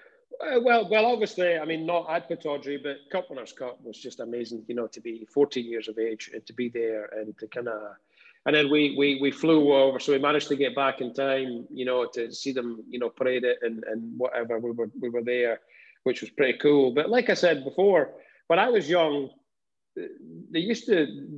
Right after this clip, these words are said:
they used to win a lot of games, didn't they? I mean, go-, my God, it was three, four, and five nil against everybody, really. And I mean, it was really exciting. And some of the stuff they played when Strachan used to come back and pick up the ball on the eighteen-yard box, and, you know, kinda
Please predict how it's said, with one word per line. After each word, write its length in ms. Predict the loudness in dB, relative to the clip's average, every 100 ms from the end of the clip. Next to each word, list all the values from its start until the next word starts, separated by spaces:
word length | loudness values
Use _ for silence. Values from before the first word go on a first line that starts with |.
| -16 -14
they 80 | -6
used 180 | -6 0
to 80 | 2
win 140 | 4
a 40 | 4
lot 200 | 4 4
of 80 |
games, 320 | 2 2 0 -2
didn't 200 | -2 -2
they? 140 | -4
I 80 | -4
mean, 280 | -4 -6 -8
go-, 140 | -10 -8
my 160 | -8 -8
God, 260 | -2 0
it 80 | 0
was 140 | -4 -6
three, 220 | -4 -2
four, 200 | 2 2
and 120 | 2
five 280 | 0 -2 -2
nil 180 | -2 -2
against 300 | -4 -4 -2
everybody, 500 | 0 0 0 -2 -4
really. 380 | 0 2 2 -2
And 140 | 0
I 20 | 2
mean, 100 | 0
it 60 |
was 140 | -2 -6
really 340 | -4 0 0
exciting. 420 | -2 -2 -2 -2
And 120 | -6
some 120 | -6 -6
of 60 |
the 60 | -6
stuff 280 | -2 -2 -2
they 80 | -4
played 280 | -2 -2
when 120 | -4 -8
Strachan 440 | -2 -2 -2 -4
used 140 | -6
to 80 | -10
come 180 | -8 -6
back 320 | -2 -4 -4 -12 _ _ _ _ _
and 140 | -8 -2
pick 180 | -2 0
up 100 | -2
the 60 |
ball 400 | 2 4 6 4
on 80 | 2
the 60 | 0
eighteen-yard 840 | -2 -2 -6 -6 -4 0 0 2
box, 380 | 0 0 -4 -8
and, 180 | -8 -6
you 260 | -6 -4
know, 200 | -2 -2
kinda 420 | 0 0 2 0